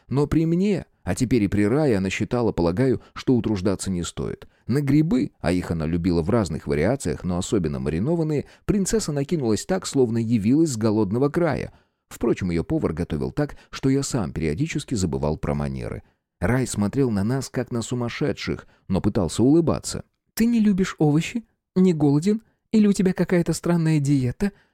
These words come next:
поинтересовалась принцесса, вытерев губы салфеткой и подав слугам знак нести первое блюдо. "Госпожа!" — смешался Рай. "Понятно",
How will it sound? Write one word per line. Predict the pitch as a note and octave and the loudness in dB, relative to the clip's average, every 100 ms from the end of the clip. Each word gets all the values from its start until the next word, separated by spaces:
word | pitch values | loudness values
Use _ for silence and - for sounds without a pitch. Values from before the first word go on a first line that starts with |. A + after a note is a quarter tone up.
| _ _ - | _ _ 0
поинтересовалась | A#2 B2+ A2+ A2+ G#2+ F#2 | 0 2 2 2 2 0
принцесса, | - F2+ - D3+ C3+ | -2 -2 0 0 2
вытерев | G#2+ G2+ F2+ | 0 2 0
губы | E2+ F2 D#2+ | 0 -2 -2
салфеткой | D2+ C#2+ D3 D3 C#3+ - - - | -4 -2 -2 0 -2 -4 -6 -2
и | |
подав | A#2 C#3+ F#3+ - | 0 0 -2 -4
слугам | - C3 D3 E3 | 0 2 2 0
знак | B2+ G#2 A2 A2+ | -2 -4 -4 -2
нести | A2+ - F#2 | -4 -2 -2
первое | F#2+ E2+ F#2 | 0 0 0
блюдо. | F#2 D#2 A#1+ - _ _ - | 0 -2 -6 -10 _ _ -10
"Госпожа!" — | A#2 G#2+ C3 B2+ - B2+ G2+ A2 C3 D3 _ _ _ | -6 -2 0 0 0 0 2 2 2 0 _ _ _
смешался | - A2 G2+ F#2 F2 F#2+ | -4 -2 0 0 0 0
Рай. | E2+ B1 - _ _ _ _ _ _ _ - | 0 -2 -8 _ _ _ _ _ _ _ -2
"Понятно", | G#3+ F#3 D#3 C#3+ D3+ D3+ D3 D3 D3+ | 2 4 2 2 0 0 2 0 -2